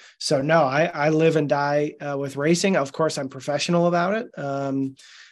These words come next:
and, uh, you probably can't see it, uh, when you're sitting in the press box next to me, but,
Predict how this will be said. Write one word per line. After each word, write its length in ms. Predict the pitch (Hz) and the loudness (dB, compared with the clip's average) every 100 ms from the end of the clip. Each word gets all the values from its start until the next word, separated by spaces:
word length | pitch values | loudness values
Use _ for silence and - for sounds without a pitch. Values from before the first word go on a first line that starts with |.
| _ | _
and, 300 | 139 139 135 | -4 -2 0
uh, 160 | 135 135 | 0 2
you 180 | 135 135 | 0 0
probably 300 | 151 143 139 | 0 0 -2
can't 300 | 156 147 - | -2 -4 -4
see 280 | - 151 | -2 2
it, 260 | 196 208 - _ | 2 0 -10 _
uh, 220 | 151 143 139 | -8 -4 -4
when 140 | 139 | -2
you're 100 | 139 | -4
sitting 280 | 131 151 143 | -2 -2 -2
in 60 | 135 | -4
the 60 | |
press 240 | 135 147 - | -4 -4 0
box 320 | 147 135 147 | 0 0 -4
next 240 | 143 135 | -4 -4
to 100 | 165 | 0
me, 180 | 170 185 | 2 2
but, 340 | 160 147 139 | 2 -2 -4